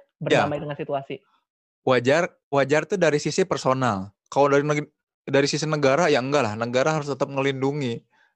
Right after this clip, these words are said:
Speaker 2: Nggak bisa negara yang nyuruh damai, itu salah tuh kalau
Speaker 1: Oke.
Speaker 2: negara.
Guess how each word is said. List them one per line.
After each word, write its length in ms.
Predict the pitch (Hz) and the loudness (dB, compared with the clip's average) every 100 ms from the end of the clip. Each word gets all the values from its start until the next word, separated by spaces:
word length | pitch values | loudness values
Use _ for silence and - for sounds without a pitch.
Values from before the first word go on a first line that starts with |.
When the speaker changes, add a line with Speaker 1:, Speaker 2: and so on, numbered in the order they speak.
| _ | _
Speaker 2:
Nggak 200 | - 139 135 | 0 2 2
bisa 180 | 139 | 0
negara 380 | 151 151 139 143 | -2 0 2 4
yang 220 | 151 147 143 | 2 0 -4
nyuruh 260 | 139 135 | -4 -2
damai, 460 | 135 127 143 135 135 | 0 -2 -2 -4 -4
itu 240 | 151 151 - - - | -6 -8 -10 -18 -16
salah 460 | - 120 123 131 120 | -4 0 2 0 -2
tuh 220 | 120 117 | -6 -6
kalau 160 | - 117 | -4 -4
Speaker 1:
Oke. 60 | |
Speaker 2:
negara. 480 | 117 107 110 107 107 | -2 -2 -2 -6 -8